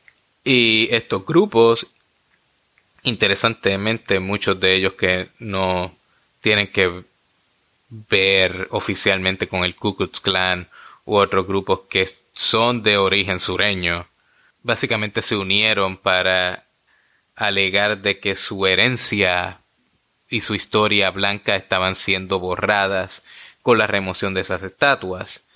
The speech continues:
lo que causó una, una discusión entre Luciano y yo, ah, acerca de qué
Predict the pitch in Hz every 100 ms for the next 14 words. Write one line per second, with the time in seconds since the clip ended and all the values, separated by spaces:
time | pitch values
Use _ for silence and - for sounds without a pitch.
0 | _ _ _ 110 110 107 - 107 101 95
1 | 101 98 92 - 117 117 113 107 104 101
2 | 95 95 92 90 - _ _ - 127 120
3 | 117 - 110 113 107 104 101 95 95 -
4 | 107 98 101 98 95 90 120 123 139 _
5 | _ _ _ _ _ _ 113 107 101 95
6 | 92 - 107 - 113 104 - 101 95 95
7 | - 107 98 98